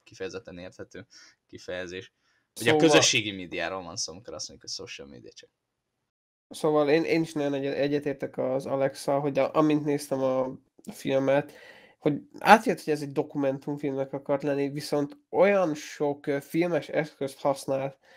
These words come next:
Speaker 2: amit általában azért van, hogy befolyásolják a nézőt valamilyen érzelem kiváltására, hogy, hogy nagyon zavaró volt, hogy tényleg manipulálva érezted egy kicsit magad, és ez egy dokumentumfilmnél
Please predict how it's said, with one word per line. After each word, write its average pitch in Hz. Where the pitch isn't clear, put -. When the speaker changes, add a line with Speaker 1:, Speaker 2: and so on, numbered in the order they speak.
Speaker 2:
amit 151
általában 139
azért 143
van, 143
hogy 135
befolyásolják 135
a 135
nézőt 135
valamilyen 135
érzelem 135
kiváltására, 143
hogy, 151
hogy 160
nagyon 143
zavaró 135
volt, 139
hogy 147
tényleg 151
manipulálva 139
érezted 135
egy 135
kicsit -
magad, 135
és -
ez 135
egy 139
dokumentumfilmnél 143